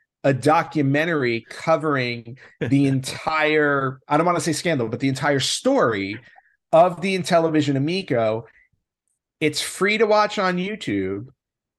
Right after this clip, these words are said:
Speaker 1: and it's four hours
Speaker 2: <laughs>
Speaker 1: long.
Speaker 2: Oh my God, it's, it's the Sn-, it's the Schneider cut.
Speaker 1: It is a
Speaker 2: Um,
Speaker 1: long story, apparently, but I'm very interested in watching it because we followed the whole
Speaker 2: We did.
Speaker 1: it,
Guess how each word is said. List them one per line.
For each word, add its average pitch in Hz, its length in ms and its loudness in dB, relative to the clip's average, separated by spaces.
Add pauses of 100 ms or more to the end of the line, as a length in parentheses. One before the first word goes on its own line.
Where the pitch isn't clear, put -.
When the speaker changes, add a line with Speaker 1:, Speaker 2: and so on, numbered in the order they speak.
(300)
Speaker 1:
and 127 120 0
it's 127 160 -6
four 185 800 0 (280)
hours 131 640 0 (120)
Speaker 2:
<laughs> 269 120 0
Speaker 1:
long. - 380 -2 (840)
Speaker 2:
Oh 185 160 2
my 123 140 0
God, 143 320 2
it's, 110 160 -10
it's 139 180 -4
the 131 140 0
Sn-, - 260 -6
it's 156 140 -2
the 131 120 -2
Schneider 165 400 0
cut. 95 280 -6 (400)
Speaker 1:
It 156 160 4
is 160 100 2
a 160 100 4
Speaker 2:
Um, 160 220 4
Speaker 1:
long 156 640 2
story, 113 540 0
apparently, 98 600 -8
but 160 300 2 (680)
I'm 151 220 0
very 160 380 2
interested 147 460 -2
in 120 160 -8
watching 117 340 -6
it 175 140 -4
because 135 340 -4
we 139 480 -6
followed 131 800 0
the 120 120 -2
whole 113 200 0
Speaker 2:
We - 80 4
did. 123 300 0
Speaker 1:
it, 120 100 -10